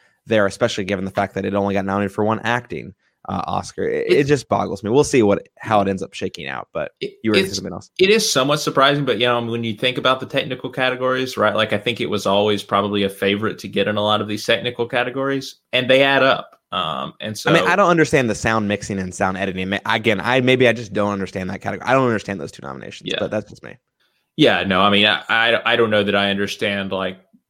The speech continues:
Speaker 2: the nuance of it either, but I, I think I still, if you asked me beforehand about what's gonna get in there, I would, I would not, not have been shocked in any regard to,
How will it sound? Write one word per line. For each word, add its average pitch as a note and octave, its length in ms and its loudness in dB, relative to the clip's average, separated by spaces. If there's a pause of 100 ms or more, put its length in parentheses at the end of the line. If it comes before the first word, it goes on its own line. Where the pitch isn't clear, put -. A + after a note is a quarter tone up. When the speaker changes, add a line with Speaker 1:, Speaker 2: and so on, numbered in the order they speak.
(140)
Speaker 2:
the A2+ 100 -4
nuance G2 480 0
of G2 120 -2
it F#2+ 100 -2
either, F#2 260 -2
but F#2+ 240 -2
I, F#2+ 300 0
I - 20 -2
think G#2 260 -4
I G2 80 2
still, G2 720 -2
if G#2 160 -8
you G#2 120 0
asked G#2 260 0
me G2+ 100 -4
beforehand G2 640 -2
about - 280 -2
what's G2+ 180 0
gonna F#2+ 180 -4
get G2 140 -2
in F#2+ 120 -2
there, - 380 -4
I G2 160 0
would, F2 220 -6
I G#2 120 -2
would G#2 220 2
not, G2+ 260 0
not A2 200 2
have G2 100 0
been G2 100 0
shocked G#2+ 440 0
in G2+ 100 -2
any G2+ 180 -4
regard F#2+ 460 -6
to, G2 140 -10